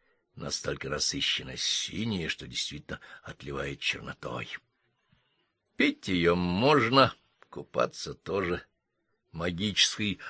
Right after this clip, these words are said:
ауры вроде не замечали. Но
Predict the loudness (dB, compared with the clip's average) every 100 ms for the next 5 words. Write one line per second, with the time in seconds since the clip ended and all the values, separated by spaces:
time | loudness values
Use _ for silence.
0 | -4 6 10 10 10 8 6 6 4 2
1 | -2 -2 -4 -2 2 4 4 2 -4 _
2 | _ _ _ _ _ _ _ _ -2 4
3 | 6 4